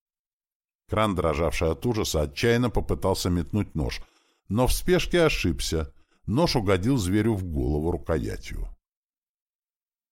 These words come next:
Это отвлекло его на миг, но, мотнув головой, он вновь бросился на мальчика, нервно клацая зубами и брызгая слюной. Кран сделал шаг,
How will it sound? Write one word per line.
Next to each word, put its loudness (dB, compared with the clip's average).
Это -4
отвлекло -2
его 0
на 0
миг, 0
но, 4
мотнув 2
головой, 4
он 0
вновь 0
бросился 0
на 2
мальчика, -2
нервно 4
клацая 4
зубами 4
и 4
брызгая 2
слюной. -2
Кран -2
сделал -2
шаг, -6